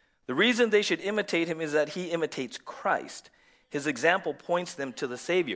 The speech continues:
So it's not about me. What you want people to do is look at your life and his example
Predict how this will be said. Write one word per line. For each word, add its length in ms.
So 140
it's 140
not 140
about 240
me. 320
What 180
you 80
want 180
people 220
to 60
do 180
is 100
look 160
at 140
your 100
life 260
and 80
his 200
example 680